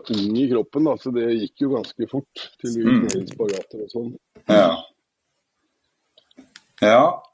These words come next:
Speaker 2: eh, når du hadde begynt, og du skjønte jo fort at her var jo litt sånn, eh, eh, kampsporten hadde jo et sånt system. Hadde du noe sånn mål med treningen da,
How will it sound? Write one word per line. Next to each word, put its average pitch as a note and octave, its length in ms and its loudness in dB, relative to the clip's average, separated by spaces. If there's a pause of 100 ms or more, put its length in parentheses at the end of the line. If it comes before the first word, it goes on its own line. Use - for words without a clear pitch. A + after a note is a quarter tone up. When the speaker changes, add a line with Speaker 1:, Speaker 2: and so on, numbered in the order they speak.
(100)
Speaker 2:
eh, C#3 400 0 (1000)
når D3+ 120 -2
du D3 120 6
hadde D3+ 180 4
begynt, C3 340 0
og A#2+ 120 4
du B2 260 2
skjønte C3 380 2
jo A2+ 80 2
fort C3 280 -2
at G#2+ 160 0
her G#2+ 120 4
var A2 180 4
jo G#2 80 4
litt A2 160 0
sånn, A2 320 -2
eh, F#2+ 400 0 (720)
eh, F#2 300 -4
kampsporten G2+ 640 0
hadde G#2+ 220 2
jo F#2 80 4
et F2+ 40 -2
sånt F2+ 240 0
system. F2+ 560 0
Hadde A#2 260 2
du C3 40 4
noe A2 160 -2
sånn A#2+ 160 2
mål A#2+ 320 4
med F#2 160 -4
treningen F2+ 480 -2
da, F2+ 80 -2